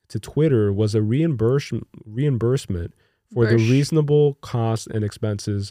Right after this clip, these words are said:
Speaker 1: associated with their response to a legal process for complying with legal requests and a standard procedure. Um, while we are not able to speak to specific payments, the government is required to provide reimbursements for reasonable expenses directly related to,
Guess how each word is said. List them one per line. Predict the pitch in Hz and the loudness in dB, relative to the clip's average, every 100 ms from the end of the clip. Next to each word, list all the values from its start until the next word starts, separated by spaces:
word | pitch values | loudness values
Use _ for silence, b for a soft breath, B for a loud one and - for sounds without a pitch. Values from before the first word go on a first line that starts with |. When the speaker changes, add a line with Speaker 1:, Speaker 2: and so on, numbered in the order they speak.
| - | -10
Speaker 1:
associated | 110 - 117 - 123 113 107 | -8 -2 -2 0 -2 0 -2
with | 104 | -2
their | 107 | -2
response | 101 101 - 107 107 104 - | -2 -4 -6 -6 -4 -6 -8
to | 113 | -4
a | 98 | -2
legal | 101 113 110 | 0 0 -2
process | - 110 104 - 98 - - b b b b | -4 -6 -6 -6 -10 -12 -20 b b b b
for | 113 | -6
complying | - 107 - 120 120 127 113 | -4 -6 -6 -4 0 0 0
with | 107 | -2
legal | 113 127 135 123 | -2 -2 -2 -2
requests | 120 - 98 90 - - | -2 -4 -4 -6 -10 -8
and | 101 | -8
a | |
standard | - 104 101 101 - | -6 -4 -4 -6 -8
procedure. | 98 - 147 127 - - _ _ B B B B B B B - | -12 -6 -4 -4 -10 -16 _ _ B B B B B B B -2
Um, | 110 110 110 - | 0 2 0 -2
while | 120 117 120 123 | -2 0 2 2
we | 127 | 2
are | 123 | 2
not | 127 143 | 2 2
able | 139 131 | 2 0
to | 127 | -4
speak | 117 - 123 | -6 -4 -6
to | - | -6
specific | 117 - 104 113 107 - | -8 -6 -6 -4 -6 -8
payments, | 135 143 151 139 | -4 -2 -2 -2
the | - | -2
government | 110 113 117 113 | -2 0 0 0
is | 104 | -2
required | 104 - 113 110 | -6 -4 -4 -4
to | 104 | -6
provide | 110 98 104 101 101 | -8 -6 -4 -4 -2
reimbursements | 107 104 101 123 - 123 117 | -2 -2 -2 -2 -2 -4 -4
for | - 110 107 | -6 -2 -2
reasonable | 104 120 123 120 120 | 0 -2 -2 -2 0
expenses | 110 - 113 107 113 101 | -2 -4 -6 -4 -4 -2
directly | 104 110 - | -2 -2 -2
related | 107 104 104 104 - | -4 -2 -2 -2 -6
to, | 107 95 | -8 -10